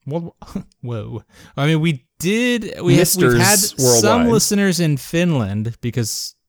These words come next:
Speaker 1: my friend Lindsay travels, uh, across Europe. So every once in a while she's in Finland, and we've had that on the pod, the download thing. So
Speaker 2: Mm.
Speaker 1: we've always been just really just global
Speaker 2: Misters
Speaker 1: travelers.
Speaker 2: Worldwide, which makes
Speaker 1: Misters
Speaker 2: us,
Speaker 1: Worldwide.
Speaker 2: which makes us better than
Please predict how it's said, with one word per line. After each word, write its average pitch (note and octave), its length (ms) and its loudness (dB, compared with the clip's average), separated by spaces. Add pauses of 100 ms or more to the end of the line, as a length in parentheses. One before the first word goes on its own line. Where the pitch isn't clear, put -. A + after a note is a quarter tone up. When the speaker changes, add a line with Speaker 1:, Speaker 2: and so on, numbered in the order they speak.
(140)
Speaker 1:
my C3 80 -2
friend A2 340 -4 (120)
Lindsay G#2+ 400 -2
travels, F#2+ 640 -8
uh, G2+ 340 -8 (440)
across - 300 -6
Europe. F#2+ 220 -4
So G2+ 400 -6 (180)
every A2+ 160 -2
once G2+ 140 -4
in A2 40 -4
a - 40 0
while F#2+ 40 -2
she's G#2 200 -6
in G#2 160 -4
Finland, G#3 340 -2
and D#3+ 100 0
we've C3+ 140 0
had G3+ 240 0
that G#3+ 240 -4
on G3+ 280 0
the A3 100 -2
pod, C3+ 320 -6
the D#3+ 80 -2
download G#2 500 -4 (320)
thing. G#2+ 300 -4
So A2 320 -4 (640)
Speaker 2:
Mm. C3 400 2
Speaker 1:
we've D#4 140 0
always A#2+ 260 -2
been - 340 -10 (140)
just - 240 -6
really B2 280 -2
just B3 280 2
global G#3+ 60 -4 (180)
Speaker 2:
Misters A3+ 180 0
Speaker 1:
travelers. G3+ 120 2
Speaker 2:
Worldwide, A#2+ 920 2 (240)
which D3 140 0
makes D4 200 2
Speaker 1:
Misters C#4 160 4
Speaker 2:
us, D#3 180 4
Speaker 1:
Worldwide. G#2+ 360 0
Speaker 2:
which D#3 140 -2
makes F#3 220 0
us D#3+ 120 2
better C#3 400 2
than A2+ 560 0